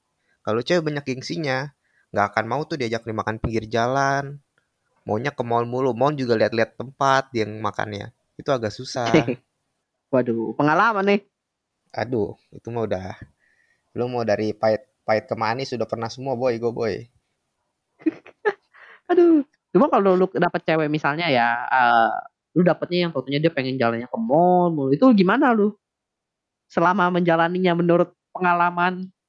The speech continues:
Speaker 2: Mas tercinta Acong.
Speaker 1: Sebenarnya nggak usah gini deh. Cewek itu kadang kita, nggak usah dia pergi ke mall. Lu paling ribet itu nemuin cewek yang nggak betah di rumah.
Speaker 2: Nah, aduh, iya sih, ada
Speaker 1: Kalau
Speaker 2: yang
Speaker 1: nggak
Speaker 2: kayak
Speaker 1: betah di rumah,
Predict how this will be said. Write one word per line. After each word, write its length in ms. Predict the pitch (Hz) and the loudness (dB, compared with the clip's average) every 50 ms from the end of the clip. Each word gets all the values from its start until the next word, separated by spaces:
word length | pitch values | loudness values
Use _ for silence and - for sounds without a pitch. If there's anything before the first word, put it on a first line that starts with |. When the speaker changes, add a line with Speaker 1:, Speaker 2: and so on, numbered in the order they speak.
| _ _ _ _ | _ _ _ _
Speaker 2:
Mas 220 | - 170 175 - - | -4 -4 -4 -2 -2
tercinta 480 | 180 170 - - 170 170 170 - 170 | -6 -4 -2 -2 -2 0 0 0 0
Acong. 400 | - 185 - - 185 175 175 - _ _ _ _ _ _ _ _ _ _ _ _ _ _ | 0 0 0 -2 -2 -2 -4 -8 _ _ _ _ _ _ _ _ _ _ _ _ _ _
Speaker 1:
Sebenarnya 720 | - - 123 123 127 123 - - 180 185 180 170 165 - _ _ _ _ _ _ _ _ | -14 -14 -12 -8 -8 -8 -6 -6 -6 -6 -6 -6 -6 -10 _ _ _ _ _ _ _ _
nggak 180 | - 127 127 139 151 | -6 -2 -2 -2 -2
usah 480 | - - 156 147 147 143 143 139 139 - _ _ _ | -2 -2 -2 -2 -2 -2 -4 -8 -10 -16 _ _ _
gini 240 | - 135 147 160 165 | -14 -14 -12 -8 -6
deh. 160 | 170 143 107 - _ _ _ _ _ _ _ _ _ _ _ - | -8 -8 -8 -10 _ _ _ _ _ _ _ _ _ _ _ -4
Cewek 400 | 131 127 127 131 123 - 123 - | -2 -2 0 0 -2 -4 -6 -8
itu 80 | - | -8
kadang 320 | - - 139 143 143 151 151 | -6 -4 -4 -2 -4 -4 -8
kita, 320 | - 151 - - - 87 - _ _ _ _ _ _ _ _ _ _ | -8 -6 -4 -4 -4 -6 -8 _ _ _ _ _ _ _ _ _ _
nggak 160 | - 123 131 147 | -6 -2 -2 -2
usah 160 | 147 - 170 | -2 -2 -4
dia 160 | 165 180 175 | -6 -6 -6
pergi 240 | - 180 175 196 190 | -6 -8 -8 -8 -10
ke 80 | - | -10
mall. 400 | 143 143 165 196 190 139 98 110 - _ _ _ _ _ _ - | -8 -6 -4 -2 -2 -4 -4 -6 -10 _ _ _ _ _ _ -12
Lu 160 | - 165 185 - | -8 -8 -6 -4
paling 240 | 175 160 160 151 | -4 -4 -4 -6
ribet 320 | 156 147 135 127 131 - - | -10 -10 -8 -8 -8 -8 -8
itu 160 | 139 - 185 | -8 -8 -6
nemuin 300 | 185 170 156 151 139 139 | -6 -6 -6 -6 -6 -6
cewek 260 | - 139 131 139 170 165 165 | -4 -4 -4 -4 -4 -4 -4
yang 80 | 165 | -4
nggak 160 | 156 127 - 117 | -2 0 0 0
betah 160 | - 151 143 | 0 0 -2
di 160 | 139 143 143 | -4 -4 -6
rumah. 400 | 135 123 135 165 160 127 110 _ _ _ _ _ _ _ _ _ _ _ _ _ _ _ _ - | -6 -6 -6 -6 -6 -8 -10 _ _ _ _ _ _ _ _ _ _ _ _ _ _ _ _ 0
Speaker 2:
Nah, 480 | 160 160 156 135 127 117 110 110 107 104 | 2 2 2 2 0 -2 -4 -4 -4 -2
aduh, 320 | 110 135 131 120 110 107 | 0 2 2 2 4 4
iya 160 | 123 127 123 | 4 2 2
sih, 80 | - - | 2 0
ada 160 | - - 139 | 2 4 4
Speaker 1:
Kalau 80 | 143 139 | 4 4
Speaker 2:
yang 80 | 139 | 2
Speaker 1:
nggak 80 | - - | 0 -2
Speaker 2:
kayak 160 | 160 160 - | -2 -2 -2
Speaker 1:
betah 80 | 165 165 | -2 -2
di 120 | 156 156 165 | -2 -2 -4
rumah, 320 | 196 - - 147 143 147 | -4 -4 0 0 2 2